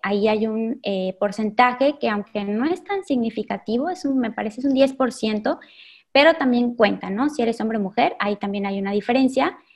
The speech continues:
Y también, pues, hay algunas fórmulas, eh, que se integra lo que es, eh, la estatura, ¿no? Dependiendo de la estatura, también es una variante que cuenta al momento de hacer un cálculo o de sacar el requerimiento energético,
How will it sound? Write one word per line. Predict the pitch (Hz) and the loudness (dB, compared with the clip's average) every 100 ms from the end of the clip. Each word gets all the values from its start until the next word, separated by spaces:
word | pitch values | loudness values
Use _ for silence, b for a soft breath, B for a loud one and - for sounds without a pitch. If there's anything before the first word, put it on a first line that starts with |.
| b b b - | b b b 2
Y | 359 403 | 4 4
también, | 311 254 247 277 285 | 4 6 6 6 2
pues, | 247 | 0
hay | 226 220 | 0 0
algunas | 220 214 220 - | 0 -2 -4 0
fórmulas, | 269 247 247 240 269 285 - | 2 4 2 2 0 -2 -4
eh, | 208 185 180 185 | -2 0 -2 -2
que | 202 | -6
se | - | -2
integra | 196 190 226 220 214 220 254 | -4 0 2 4 4 2 0
lo | - 202 196 | -2 -2 -2
que | 196 202 | 0 0
es, | 208 - | -2 -4
eh, | 208 190 | -4 -2
la | 190 | -2
estatura, | 190 196 196 254 233 | -2 -4 0 0 2
¿no? | 196 226 | 0 0
Dependiendo | 262 196 190 214 | -2 -2 -2 2
de | 233 | 2
la | |
estatura, | 220 196 - 220 233 320 311 | 2 -2 -2 0 0 -2 -4
también | 208 202 226 | -2 2 2
es | 240 240 | 2 0
una | 226 233 233 | -2 -2 -2
variante | 202 202 226 240 233 254 - B B B B | -2 2 2 2 2 0 -2 B B B B
que | 226 220 | -2 0
cuenta | 269 302 359 349 | 0 2 0 0
al | 247 | -2
momento | 214 214 214 226 | 0 0 0 2
de | 226 202 - | 2 2 0
hacer | 202 190 220 214 214 | -2 -2 -2 0 0
un | 226 220 | -2 -2
cálculo | 233 220 220 226 226 247 - | 0 0 0 0 0 0 -2
o | 214 | -2
de | 202 185 185 185 | 0 0 -2 -2
sacar | 208 208 214 | -4 -2 0
el | 226 - _ _ _ _ _ | 0 -2 _ _ _ _ _
requerimiento | 208 208 196 202 196 190 | -6 -6 -4 -4 -4 -6
energético, | 196 240 302 - 185 | -4 -2 -2 -4 -18